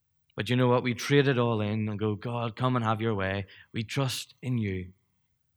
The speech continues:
Trust in you alone. We say, "God, we wanna see your kingdom come." That's what we pray, isn't it? "Your kingdom come, your will be done on earth as it is in heaven." We want that.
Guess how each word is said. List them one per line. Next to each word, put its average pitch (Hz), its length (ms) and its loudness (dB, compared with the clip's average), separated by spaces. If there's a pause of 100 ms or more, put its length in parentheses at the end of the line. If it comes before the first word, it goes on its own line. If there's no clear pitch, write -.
(1400)
Trust 113 300 -6
in 107 120 -2
you 107 200 0
alone. 92 420 -6 (1800)
We 117 100 -4
say, 117 340 2
"God, 123 280 -2
we 123 80 0
wanna 123 200 2
see 120 140 -4
your 113 260 0
kingdom 113 400 -2
come." 92 340 -10 (640)
That's 120 180 -4
what 127 80 -8
we 131 80 -2
pray, 117 300 -2
isn't 131 220 -2
it? 156 100 -6 (280)
"Your 113 140 -2
kingdom 113 340 -2
come, 123 220 0
your 117 100 0
will 117 140 2
be 110 100 -2
done 127 360 -2 (320)
on 110 120 -2
earth 110 240 0
as 107 120 -4
it 110 60 -4
is 107 100 -4
in 110 80 -4
heaven." 120 400 -4 (680)
We - 100 -2
want 131 220 0
that. 147 320 -2